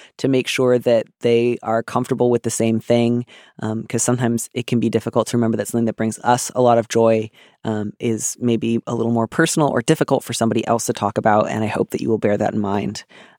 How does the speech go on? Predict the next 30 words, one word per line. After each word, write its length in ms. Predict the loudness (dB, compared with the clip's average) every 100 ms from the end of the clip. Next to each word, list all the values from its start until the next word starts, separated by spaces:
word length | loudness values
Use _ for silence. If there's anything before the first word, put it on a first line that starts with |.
| -8
Um, 420 | -6 -6 -8 -12 _ _ _ _
but, 180 | 0 0 _ _
uh, 160 | -12 -10 -6
yeah, 260 | 0 2 0
I 80 |
think 200 | -2 -2
that's 180 | 0 -2
gonna 200 | -2 -2
be 120 | 0
the 120 | -2 -4
tone 280 | -4 -4
you'll 180 | -4 -6
wanna 160 | -6 -8
strike. 440 | -6 -6 -6 -12 _ _ _ _ _ _ _ _
And 80 | -6
if 80 | 0
you 60 |
don't 80 | 2
wanna 140 | 2 0
hear 120 | 0
about 160 | 0
her 100 | -2
kinks, 380 | -4 -4 -4 -2
my 180 | 2 2
God, 400 | 2 0 0 -2
that 140 | -6 -6
is 140 | -8
fine. 440 | -6 -6 -8 -16 -20 _ _ _
Good 260 | 4 4 2
Lord. 600 | -4 -2 -2 -4 -8